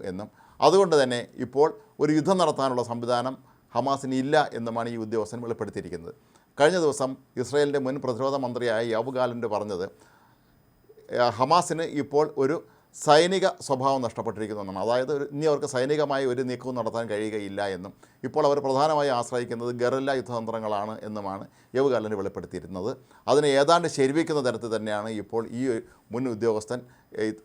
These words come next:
വളരെ പ്രധാനപ്പെട്ട ഈ ഒരു കാര്യം വെളിപ്പെടുത്തിയിരിക്കുന്നത്. തങ്ങളുടെ അടിസ്ഥാന സൗകര്യങ്ങൾ മുഴുവൻ നഷ്ടപ്പെട്ടു എന്ന് പറയുമ്പോൾ ഈ സംഘടന തോറ്റു തുന്നം പാടി എന്ന് തന്നെയാണ് നമ്മൾ മനസ്സിലാക്കേണ്ടത്. മറ്റൊരു പ്രധാനപ്പെട്ട കാര്യം, ഇസ്രായേൽ പ്രധാനമന്ത്രി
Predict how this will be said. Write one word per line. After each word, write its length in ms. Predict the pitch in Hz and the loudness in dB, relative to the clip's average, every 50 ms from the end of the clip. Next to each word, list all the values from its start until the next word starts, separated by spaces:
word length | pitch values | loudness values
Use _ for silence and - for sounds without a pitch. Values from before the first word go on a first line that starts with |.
| - 113 | -2 0
വളരെ 220 | 110 135 165 185 180 - | 2 2 2 2 0 -2
പ്രധാനപ്പെട്ട 520 | 123 107 123 123 139 151 135 135 123 - 113 110 107 110 | -4 -2 0 0 0 0 -2 -4 -4 -2 -2 -2 -2 -2
ഈ 40 | 117 117 110 | -2 -4 -4
ഒരു 100 | 110 101 - - - - | -4 -6 -10 -12 -6 -4
കാര്യം 280 | 104 104 104 104 110 - - | -2 -2 -2 -2 -6 -8 -4
വെളിപ്പെടുത്തിയിരിക്കുന്നത്. 760 | 131 131 135 - 127 113 - 104 90 85 80 87 82 69 85 87 - _ _ - _ _ _ - | -4 -2 0 0 -2 -2 -4 -6 -8 -8 -10 -12 -12 -12 -14 -14 -16 _ _ -20 _ _ _ -2
തങ്ങളുടെ 240 | 127 135 143 143 139 123 | 0 0 2 4 4 4
അടിസ്ഥാന 340 | 131 127 - - 156 156 160 - | 2 2 0 0 2 2 2 2
സൗകര്യങ്ങൾ 380 | 135 131 135 135 139 123 127 131 127 | 0 0 0 0 -2 -2 -4 -4 -2
മുഴുവൻ 240 | 127 131 143 151 147 135 123 | 0 2 2 0 0 -2 -4
നഷ്ടപ്പെട്ടു 460 | 110 - - 135 - 135 120 - 135 131 - | -4 -4 -6 -6 -6 -6 -4 -2 -4 -2 -2
എന്ന് 120 | 127 127 117 | -2 -2 0
പറയുമ്പോൾ 360 | 110 113 120 120 110 101 95 101 - - _ _ - 131 | 0 0 -2 -2 -2 -4 -6 -6 -10 -18 _ _ -4 -4
ഈ 60 | 156 147 - | -4 -2 -2
സംഘടന 320 | 131 127 131 143 139 139 135 - 131 | -2 -2 -2 -2 -2 -4 -4 -2 0
തോറ്റു 220 | 131 147 151 165 147 | 0 0 0 -2 -2
തുന്നം 220 | 139 135 139 139 139 131 | -4 -2 -4 -2 0 2
പാടി 200 | 123 120 123 120 104 | 2 2 0 -2 -4
എന്ന് 120 | 113 123 120 117 | -4 -4 -2 -2
തന്നെയാണ് 320 | 110 107 107 107 107 110 104 | -2 -2 -2 -4 -4 -4 -6
നമ്മൾ 160 | 107 104 107 - - _ - 127 | -8 -8 -10 -12 -14 _ -8 -6
മനസ്സിലാക്കേണ്ടത്. 600 | 151 165 147 139 131 107 98 - 90 76 78 85 - - _ _ _ _ _ _ _ - | -6 -4 -2 -2 -2 -2 -2 -4 -8 -10 -12 -14 -14 -18 _ _ _ _ _ _ _ 2
മറ്റൊരു 200 | 143 151 - 214 190 | 2 4 4 6 6
പ്രധാനപ്പെട്ട 360 | 175 165 156 143 131 120 123 117 | 6 6 4 4 2 2 2 4
കാര്യം, 240 | 110 107 110 113 113 - _ _ _ _ _ _ _ _ _ _ _ _ _ _ - 139 | 4 2 2 0 -4 -6 _ _ _ _ _ _ _ _ _ _ _ _ _ _ -6 -2
ഇസ്രായേൽ 220 | 127 160 180 185 180 | 2 4 4 4 4
പ്രധാനമന്ത്രി 520 | 156 135 147 143 143 139 139 135 131 139 | 4 2 2 2 2 2 0 0 0 0